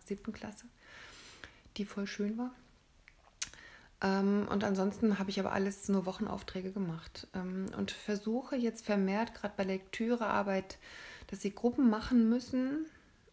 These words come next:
ähm, und in Gruppen arbeiten müssen mit Videokonferenz, dass sie sich auch mal sehen, dass sie miteinander reden und dann gemeinsam ihre Ergebnisse festhalten.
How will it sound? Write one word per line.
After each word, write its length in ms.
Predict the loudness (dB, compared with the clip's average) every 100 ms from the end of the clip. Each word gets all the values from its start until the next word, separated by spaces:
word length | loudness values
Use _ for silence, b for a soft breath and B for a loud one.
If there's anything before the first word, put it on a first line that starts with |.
| -4
ähm, 560 | -2 0 -2 -2 -4 -4
und 480 | -2 -2 -2 -4 -4
in 140 | -4
Gruppen 260 | -2 2 2
arbeiten 460 | 4 2 2 2 0
müssen 300 | 0 2 2
mit 160 | 2
Videokonferenz, 800 | 2 2 2 -2 -2 -2 -2 -2
dass 160 | -6 -6
sie 80 | -6
sich 220 | -4 -6
auch 120 | -4
mal 120 | -4
sehen, 300 | -4 -2 -2
dass 140 | -2 -2
sie 80 | -4
miteinander 480 | -2 -4 -4 -6
reden 280 | -2 0 0
und 160 | -2 -2
dann 240 | 0 -2 -6 B B B B B
gemeinsam 520 | 0 2 4 4 4
ihre 200 | 2 2
Ergebnisse 800 | 0 0 0 0 0 -2 -2 -4 -8 -12
festhalten. 1000 | -10 -6 -4 -6 -8 -6 -4 -4 -4